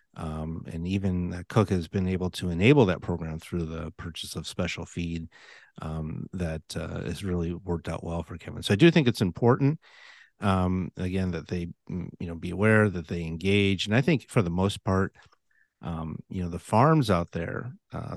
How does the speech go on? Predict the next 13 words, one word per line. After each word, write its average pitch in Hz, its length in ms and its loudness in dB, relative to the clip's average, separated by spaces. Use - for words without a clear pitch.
the 85 120 -8
Atlantic - 360 -10
Sapphires, - 760 -2
the - 160 -10
Superior - 440 -8
Fresh, 107 580 4
um, 82 320 -6
the 90 80 -6
Freshwater 117 440 4
Institutes, - 720 0
uh, 87 340 -4
you 85 160 -6
know, 85 300 -6